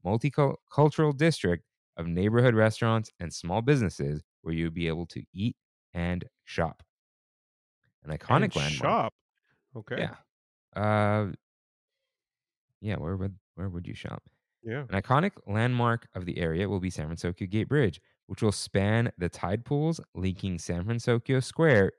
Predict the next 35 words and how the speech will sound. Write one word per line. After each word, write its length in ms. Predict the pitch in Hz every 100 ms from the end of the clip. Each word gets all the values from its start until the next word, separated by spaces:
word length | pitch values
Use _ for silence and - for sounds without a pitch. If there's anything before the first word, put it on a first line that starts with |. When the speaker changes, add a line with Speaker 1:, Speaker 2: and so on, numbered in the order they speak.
| _
Speaker 1:
to 480 | - 226 139 87 82 - _ _ _ _ _ _ _ -
the 60 |
most 260 | 120 143 147
important 460 | 139 - 180 156 143
line 240 | 151 139
in 100 | 127
this 160 | 117 -
whole 180 | 147
thing. 320 | 131 160 143 110
We 120 | 101
have 320 | - 151 165
a 100 | 147
name, 440 | 123 165 135 82 80 - _ _ -
to 500 | - 262 120 82 - _ _
the 80 | 82
Paradise 560 | - 110 127 147 160
Gardens 480 | - 110 110 113 104
Park 460 | - - 101 101 - _ _ _
obelisk. 800 | 110 123 98 82 71 - - - _ _ _ _ -
Speaker 2:
Obelisk. 960 | 139 165 190 135 110 - - - - _ _ _ _ _ -
Speaker 1:
Yeah. 220 | 98 98
Speaker 2:
The, 100 | - - _ _
the 80 | 113
tormentor. 920 | - 143 160 202 147 120 - 110 101
All 120 | 110 165
right. 260 | 160 202 - - - - - -
<laughs> 600 | - 370 - 392 - 370
Speaker 1:
That's 160 | 151
what 100 | 226
I 80 | 170
think 200 | - 160
of 120 | 139
every 260 | 120 113 107
time, 280 | 104 92 90
too. 180 | 85